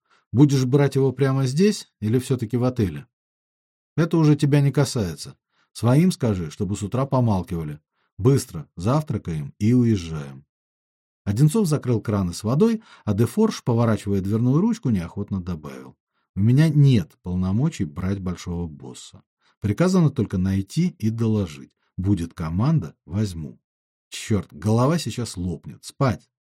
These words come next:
Дефорж ушёл. Он был уверен, что тайна раскрыта и большой босс — это Кашин. Одинцов этой уверенности не разделял.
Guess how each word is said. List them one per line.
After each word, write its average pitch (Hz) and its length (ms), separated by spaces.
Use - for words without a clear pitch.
Дефорж 113 600
ушёл. - 460
Он 143 140
был 170 240
уверен, 135 560
что - 200
тайна 90 340
раскрыта 190 460
и 117 40
большой 92 320
босс — 127 400
это 113 220
Кашин. 78 540
Одинцов 113 640
этой 127 280
уверенности 107 580
не 98 260
разделял. 92 760